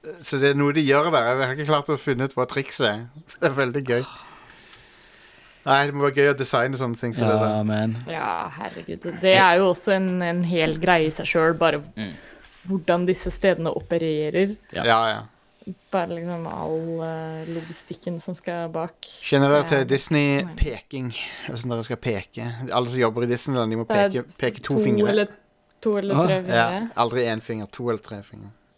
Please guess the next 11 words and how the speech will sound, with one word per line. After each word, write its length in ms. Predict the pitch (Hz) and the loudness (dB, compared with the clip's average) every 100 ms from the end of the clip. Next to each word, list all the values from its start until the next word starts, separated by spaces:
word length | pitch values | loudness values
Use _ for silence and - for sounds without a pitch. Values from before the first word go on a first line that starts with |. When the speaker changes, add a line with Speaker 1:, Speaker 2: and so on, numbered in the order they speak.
| _ _ _ _ | _ _ _ _
Speaker 2:
Huh. 200 | - 180 - - | 0 0 -2 -8
Speaker 1:
Det 80 | |
virker 240 | 120 107 135 | -6 -4 -2
vennligere. 680 | 110 101 98 110 120 - 113 _ _ _ _ _ _ | -2 -2 -4 -4 -6 -8 -20 _ _ _ _ _ _
Speaker 2:
Ja, 180 | 131 226 | 0 2
ja, 220 | 180 247 | 2 2
det 100 | 226 | 2
gjør 140 | 202 233 | 2 2
jo 60 | |
det. 100 | 190 214 _ _ _ _ _ - - - - - _ | 0 -2 _ _ _ _ _ -20 -20 -20 -20 -20 _
Speaker 1:
<laughs> 160 | - - | -12 -12